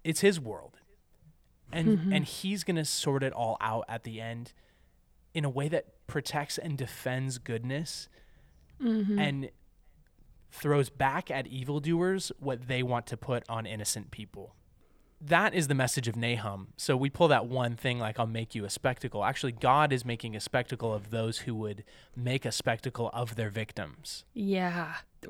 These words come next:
Speaker 2: Uh, one of the kind of phrases that shows up a bunch of times, and the first time you hear it is when Cain kills his brother Abel. It's the first murder in the Bible. And it says, uh,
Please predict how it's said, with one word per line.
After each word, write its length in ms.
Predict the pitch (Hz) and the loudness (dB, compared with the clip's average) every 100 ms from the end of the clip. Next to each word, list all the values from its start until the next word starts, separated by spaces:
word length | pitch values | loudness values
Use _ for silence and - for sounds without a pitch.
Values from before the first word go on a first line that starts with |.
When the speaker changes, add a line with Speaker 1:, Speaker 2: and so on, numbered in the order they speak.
| - | 4
Speaker 2:
Uh, 160 | 196 185 | 6 8
one 200 | 208 233 | 6 6
of 60 | |
the 140 | 185 170 | 6 2
kind 160 | - 170 | -2 -4
of 60 | - | -2
phrases 540 | 180 185 190 226 196 | 0 0 2 2 6
that 200 | 196 - | 4 4
shows 240 | - 190 | 2 2
up 160 | 180 170 | 0 -2
a 40 | 170 | -4
bunch 280 | 175 185 | -4 -2
of 60 | 214 | -2
times, 480 | - 190 185 220 - | 0 0 0 0 0
and 240 | 202 190 | 2 2
the 40 | 175 | 4
first 260 | 208 214 | 4 4
time 160 | - 196 | 2 0
you 100 | 190 | 0
hear 260 | - 175 175 | 0 0 0
it 100 | - | -2
is 240 | 185 175 | -4 -4
when 380 | 175 170 165 160 - | -4 -4 -6 -10 -12
Cain 380 | - 196 185 165 | -6 -2 -2 -2
kills 340 | - 170 170 185 | -2 -2 -2 -4
his 140 | 165 | -4
brother 280 | 170 160 156 | -2 -2 -2
Abel. 420 | 190 180 147 160 190 | -2 0 -2 -4 -4
It's 100 | - | -2
the 80 | |
first 260 | 190 190 - | -2 -2 -2
murder 360 | 180 175 180 220 | -2 0 0 0
in 100 | 220 | 0
the 60 | |
Bible. 420 | 185 185 202 240 - - - - - | 0 0 0 -2 -4 -20 -20 -18 -2
And 200 | 220 208 | 2 2
it 100 | - | 2
says, 460 | 208 175 170 - _ - - | 2 2 0 -8 _ -20 -10
uh, 340 | 165 156 123 | -8 -6 -8